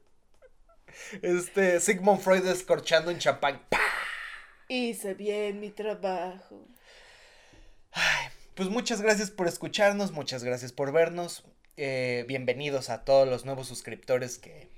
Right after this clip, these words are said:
Speaker 1: están entrando a este bonito canal. Ya saben que los sábados son día de risas, de mamadas que decimos, con cuestiones un poquito más científicas,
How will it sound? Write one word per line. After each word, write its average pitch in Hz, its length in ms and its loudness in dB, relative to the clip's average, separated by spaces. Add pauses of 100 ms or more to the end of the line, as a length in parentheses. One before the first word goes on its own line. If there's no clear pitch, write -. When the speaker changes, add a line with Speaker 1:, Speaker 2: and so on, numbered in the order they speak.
(260)
Speaker 1:
están 113 280 -8
entrando 110 560 -10
a - 140 -16
este 101 220 -14
bonito 101 360 -16
canal. 127 420 -8 (440)
Ya 123 140 -6
saben 135 240 -4
que 113 140 -12
los 110 160 -8
sábados 147 380 6
son 123 220 -8
día 120 220 0
de 117 120 -6
risas, 165 420 -6
de 120 80 -8
mamadas 127 500 -10
que 117 100 -20
decimos, 175 600 -12 (180)
con 120 140 -14
cuestiones 123 500 -12
un 123 100 -12
poquito - 320 -16
más 117 160 -10
científicas, 233 680 -2